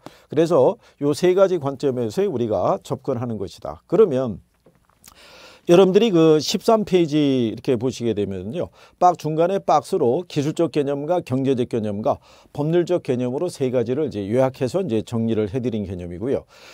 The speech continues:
그러면 이제 기술적 개념이라고 구성이 돼 있어요.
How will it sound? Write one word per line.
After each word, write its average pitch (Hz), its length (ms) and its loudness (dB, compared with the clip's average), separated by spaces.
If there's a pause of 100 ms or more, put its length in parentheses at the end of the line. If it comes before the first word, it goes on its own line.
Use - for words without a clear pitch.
(160)
그러면 208 300 4
이제 135 160 0
기술적 190 520 0
개념이라고 147 680 -2
구성이 127 400 -8
돼 98 100 -4
있어요. 101 580 -6